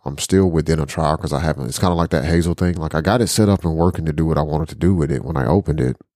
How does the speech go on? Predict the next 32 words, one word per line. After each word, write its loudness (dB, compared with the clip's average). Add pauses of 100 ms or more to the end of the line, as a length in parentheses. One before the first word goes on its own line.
(200)
but, 0
uh, 0
I -2
haven't 2
actually -2
put -2
the -2
license 0
in -6
yet. -6 (320)
So -6
I'll -2
get -2
around 0
to -8
doing -4
that. -6 (380)
So -4
I 2
will 2
probably 0
test 0
the 4
web 2
version -4 (500)
to -12
see -4
if -6
it -4 (1400)
works. -2 (140)
Uh, -8 (400)
but -10